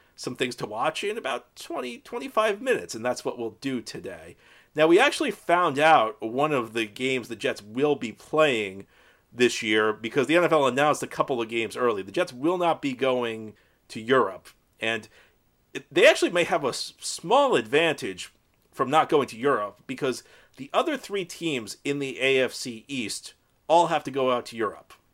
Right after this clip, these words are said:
So the Jets are the only team that doesn't have to go abroad across the Atlantic Ocean this year.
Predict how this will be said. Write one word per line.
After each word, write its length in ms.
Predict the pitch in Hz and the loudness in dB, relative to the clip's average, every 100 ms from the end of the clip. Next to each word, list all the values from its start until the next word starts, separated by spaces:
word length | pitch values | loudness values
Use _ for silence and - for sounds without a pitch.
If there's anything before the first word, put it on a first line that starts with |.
| _ _ _ _ _ _ _ | _ _ _ _ _ _ _
So 360 | - 135 110 - - _ | 0 2 2 0 -20 _
the 80 | 120 | -4
Jets 160 | 180 196 | 0 0
are 40 | |
the 140 | 151 | -2
only 220 | 147 196 185 | -2 -2 -2
team 180 | 175 | -4
that 100 | 143 | -4
doesn't 220 | 160 147 151 | -4 -4 -4
have 120 | 147 | -6
to 80 | 139 | -4
go 200 | 127 120 | -6 -6
abroad 420 | 113 127 127 127 | -4 0 2 2
across 300 | 110 139 127 | 0 0 0
the 100 | 120 | -2
Atlantic 380 | 113 120 117 110 | -4 -6 -6 -4
Ocean 340 | 127 123 131 | -2 -2 -4
this 200 | 120 - | -4 -6
year. 320 | 120 113 110 | -2 -2 -2